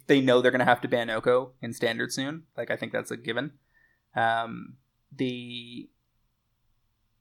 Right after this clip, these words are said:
and they've, you know, had multiple other bannings recently.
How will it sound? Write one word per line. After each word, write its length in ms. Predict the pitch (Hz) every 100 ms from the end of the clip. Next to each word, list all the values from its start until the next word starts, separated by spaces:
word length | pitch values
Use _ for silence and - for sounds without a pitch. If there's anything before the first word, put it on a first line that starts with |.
| -
and 160 | 143
they've, 220 | 135 127 - -
you 100 | 143
know, 120 | 123
had 300 | - 131 127
multiple 320 | 123 123 123
other 140 | 117 117
bannings 560 | 117 117 123 127 - - -
recently. 420 | 131 135 131